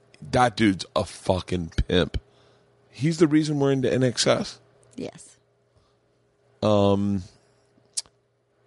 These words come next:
Speaker 1: Billy Bones for you, 'cause I want you to feel his arms.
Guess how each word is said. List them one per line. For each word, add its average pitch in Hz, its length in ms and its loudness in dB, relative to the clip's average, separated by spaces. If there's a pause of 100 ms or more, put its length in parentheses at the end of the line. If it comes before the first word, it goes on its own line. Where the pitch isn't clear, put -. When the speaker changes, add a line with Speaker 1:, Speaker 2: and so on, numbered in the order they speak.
(160)
Speaker 1:
Billy 120 200 2
Bones 113 640 0 (240)
for 107 200 -2
you, 95 400 -4 (320)
'cause - 120 -10
I 98 40 -2
want 92 160 -4
you 87 60 -4
to 90 80 -6
feel 85 180 2
his 80 120 0
arms. 71 480 0